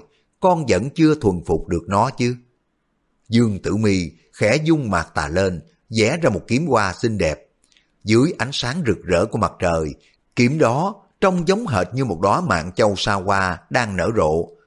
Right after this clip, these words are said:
diễm lệ một cách quỷ dị. Can tương mạc tà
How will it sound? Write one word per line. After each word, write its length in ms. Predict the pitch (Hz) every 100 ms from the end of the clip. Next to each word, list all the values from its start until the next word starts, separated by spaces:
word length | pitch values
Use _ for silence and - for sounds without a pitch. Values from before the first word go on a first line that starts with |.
| -
diễm 300 | 107 110 180
lệ 200 | 98 85
một 140 | 90
cách 140 | - -
quỷ 220 | 82 82 107
dị. 280 | 87 76 82 _ _ _ _ _ _ _ _ -
Can 220 | 131 113 101
tương 320 | 120 117 101
mạc 200 | 90 80 -
tà 340 | 82 78 71